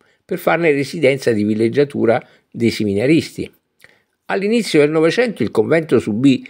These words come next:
notevoli ampliamenti, ma col passare degli anni i seminaristi lombardi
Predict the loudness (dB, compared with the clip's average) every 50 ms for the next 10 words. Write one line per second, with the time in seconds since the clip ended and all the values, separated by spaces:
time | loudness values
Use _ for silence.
0 | _ _ _ _ -4 0 0 2 4 4 4 4 4 4 2 0 -2 -4 -2 -2
1 | 0 2 2 2 0 0 -4 -8 -8 -10 -10 -10 _ _ _ -20 _ _ _ _
2 | -12 -10 -2 0 0 0 2 0 -2 -2 0 -2 0 0 0 0 0 0 -2 -2
3 | 0 0 0 0 0 -2 -6 -8 -8 -8 -8 -8 -8 -10 _ -4 -4 -2 0 0
4 | 0 2 2 2 2 0 -2 -6 -6 -4 -2 -2 -2 -2 0 0 0 0 0 -2
5 | -2 -2 -2 -6 -8 -6 -6 -6 -6 -6